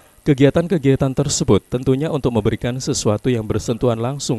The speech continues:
dengan perempuan. Pihaknya akan fokus pada pendidikan dan pelatihan yang meningkatkan kualitas perempuan, khususnya perempuan di Surabaya. Hal tersebut diharapkan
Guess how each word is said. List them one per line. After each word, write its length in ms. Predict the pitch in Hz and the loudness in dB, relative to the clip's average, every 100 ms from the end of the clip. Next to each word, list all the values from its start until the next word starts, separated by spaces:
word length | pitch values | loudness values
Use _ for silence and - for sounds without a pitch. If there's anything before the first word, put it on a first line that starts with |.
| 101 | -2
dengan 240 | 98 98 | -4 -4
perempuan. 560 | 120 127 131 104 90 - - _ - - - | -4 -4 0 0 0 -8 -20 _ -20 -20 -2
Pihaknya 400 | 113 107 98 131 | 2 2 2 -2
akan 160 | 123 110 | -4 0
fokus 400 | 131 160 127 - | 0 4 2 2
pada 240 | - 101 | 0 0
pendidikan 560 | 95 110 98 113 135 131 | 0 -4 -4 -2 -2 -2
dan 160 | 123 107 | -4 -2
pelatihan 640 | 95 87 104 95 120 220 - _ - | -4 -2 -4 -2 -4 -6 -12 _ -20
yang 220 | - 113 104 | -2 0 0
meningkatkan 560 | 95 92 135 170 170 | -2 -2 -2 -4 -2
kualitas 420 | 165 156 143 135 | -2 0 -2 -2
perempuan, 560 | - 127 135 107 87 90 | -2 -2 2 2 0 -4
khususnya 480 | 131 117 143 156 160 | -6 -4 -4 -4 -4
perempuan 380 | 165 131 117 117 | -4 -2 -2 -2
di 80 | 123 | -6
Surabaya. 720 | - 120 95 98 90 90 - - - - - - - - | -4 -2 0 0 0 -2 -6 -18 -20 -20 -20 -20 -14 0
Hal 160 | 127 | 2
tersebut 400 | 160 143 165 196 | 2 0 2 2
diharapkan 480 | 156 147 139 143 95 | 4 2 0 0 0